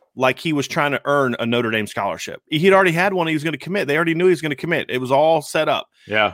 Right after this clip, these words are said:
Speaker 1: And that, I think, tells you everything you need to know about Gabriel Rubio. It would be so easy for a kid like that. He goes to a really pri-, a good private school. His dad's a former N F L player. He already had a Notre Dame offer.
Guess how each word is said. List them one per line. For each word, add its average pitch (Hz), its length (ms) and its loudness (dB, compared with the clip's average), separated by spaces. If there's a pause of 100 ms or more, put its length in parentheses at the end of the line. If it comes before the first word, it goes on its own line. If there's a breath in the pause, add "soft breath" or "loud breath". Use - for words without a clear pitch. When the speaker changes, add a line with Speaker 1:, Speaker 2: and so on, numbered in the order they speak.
(160)
Speaker 1:
And 143 140 0
that, 208 180 2
I 165 80 2
think, 165 180 0
tells 160 240 2
you 143 60 2
everything 151 200 0
you 143 60 -2
need 139 160 -2
to 120 60 -4
know 127 100 2
about 104 220 -2
Gabriel 110 320 -2
Rubio. 101 340 -2
It 113 120 0
would 135 120 0
be 131 80 0
so 208 240 0
easy 185 300 0
for 147 140 0
a 120 40 2
kid 147 160 0
like 135 220 2
that. 95 160 0
He 98 60 -8
goes 123 180 0
to - 80 -2
a 110 40 0
really 139 280 2
pri-, 127 260 2
a 113 80 -4
good 131 180 0
private 110 300 0
school. 113 300 0
His 92 100 -4
dad's 113 360 0
a 139 60 -4
former 131 280 0
N 120 120 0
F 123 140 -4
L 127 80 2
player. 104 420 -2
He 98 140 -6
already 120 160 0
had 135 120 0
a 135 40 -4
Notre 135 220 0
Dame 135 180 2
offer. 104 480 -2